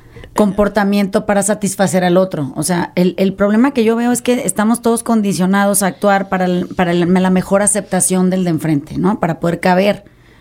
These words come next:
para pertenecerle, para que nos arrope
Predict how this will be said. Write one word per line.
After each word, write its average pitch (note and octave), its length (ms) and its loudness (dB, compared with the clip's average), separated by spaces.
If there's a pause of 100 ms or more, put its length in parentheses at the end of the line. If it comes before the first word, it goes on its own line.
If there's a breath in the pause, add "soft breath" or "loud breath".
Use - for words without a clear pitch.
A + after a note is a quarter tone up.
(120 soft breath)
para G3 220 2
pertenecerle, F#3 880 -2 (440 soft breath)
para F3+ 280 2
que F#3 120 0
nos F3+ 200 0
arrope G3 500 0